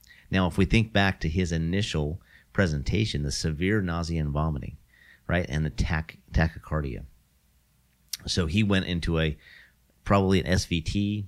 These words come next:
one seventies, one eighties, and then if you remember, he was going from ninety to one eighty, so that's paroxysmal. So he's moving in and out of prob-, probable S V T. When we think about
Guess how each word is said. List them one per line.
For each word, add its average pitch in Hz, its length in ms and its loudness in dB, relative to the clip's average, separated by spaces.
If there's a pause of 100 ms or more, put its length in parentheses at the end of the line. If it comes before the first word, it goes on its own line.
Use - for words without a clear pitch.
one 87 260 -2
seventies, 85 400 0
one 78 180 0
eighties, 101 520 -2
and 80 100 -4
then 82 300 -2
if - 180 -8
you 80 80 -2
remember, 90 640 2 (320)
he 92 200 0
was 82 140 2
going 85 300 0
from 80 260 -2
ninety 85 300 2
to 80 100 0
one 80 140 0
eighty, 80 260 -2
so 78 280 -4
that's 78 220 -2
paroxysmal. 80 800 -2 (220)
So 76 180 -6
he's 78 180 -4
moving 82 500 -2
in 104 140 -2
and 101 120 -2
out 85 280 -4
of 73 160 -6
prob-, 85 400 -8
probable 76 500 -2
S 65 200 -4
V - 120 -8
T. - 360 -6 (1600)
When 101 140 2
we 90 140 4
think 104 320 2
about 87 460 2